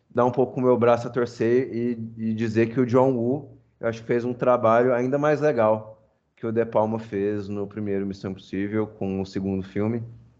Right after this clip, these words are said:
que eu, se não me engano, foi, se eu não me engano, foi lançado em dois mil. É, esse aí nós vimos mais recente ainda. Eu acho que é um filme, um, legal demais mesmo, assim, a forma como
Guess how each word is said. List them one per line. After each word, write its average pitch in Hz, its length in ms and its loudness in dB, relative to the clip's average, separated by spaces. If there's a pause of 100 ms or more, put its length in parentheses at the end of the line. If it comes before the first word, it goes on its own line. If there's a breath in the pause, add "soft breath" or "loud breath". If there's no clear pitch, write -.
que - 80 2
eu, 104 60 6
se 101 100 -6
não 107 80 2
me 104 60 2
engano, 98 260 0
foi, 101 240 2 (120)
se - 100 -8
eu 98 40 2
não 101 60 -2
me 101 60 -2
engano, 98 200 0
foi 95 140 -2
lançado 98 380 2
em 101 100 -2
dois 104 280 2
mil. 101 400 -2 (540)
É, 82 440 0
esse 92 260 0
aí 98 60 2
nós 101 260 2
vimos 101 280 0
mais 101 280 2
recente 98 500 -2
ainda. 95 360 -4 (600 loud breath)
Eu 95 180 4
acho 95 180 2
que - 60 -6
é - 20 0
um 113 60 -2
filme, 123 560 0 (540)
um, 131 300 -2
legal 120 380 4
demais 113 640 4
mesmo, 95 400 -4
assim, 92 280 -8
a 92 100 -2
forma 92 360 -2
como 101 580 -6